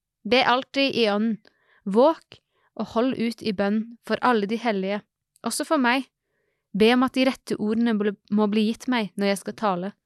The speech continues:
så jeg frimodig kan gjøre evangeliets mysterium kjent, det som jeg er sendebud for, også mens jeg er i lenker. Be om at jeg ved evangeliet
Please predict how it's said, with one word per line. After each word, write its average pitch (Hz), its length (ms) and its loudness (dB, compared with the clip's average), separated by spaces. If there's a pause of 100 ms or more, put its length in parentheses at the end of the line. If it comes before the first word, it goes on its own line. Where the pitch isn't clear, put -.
(680)
så 247 140 0
jeg 233 160 2
frimodig 240 560 0
kan 247 160 -2
gjøre 214 380 4 (260)
evangeliets 208 720 -2
mysterium 214 480 -2
kjent, - 460 -6 (640)
det 233 200 4
som 262 220 0
jeg 220 320 2
er - 240 -8
sendebud 202 480 -2
for, 190 220 -10 (420)
også 254 240 -2
mens 269 160 0
jeg 214 80 2
er 190 240 2
i 202 80 -6
lenker. 202 400 -6 (1040)
Be 233 300 2
om 214 100 2
at 214 160 -4
jeg 226 300 0
ved 220 100 2
evangeliet 214 720 0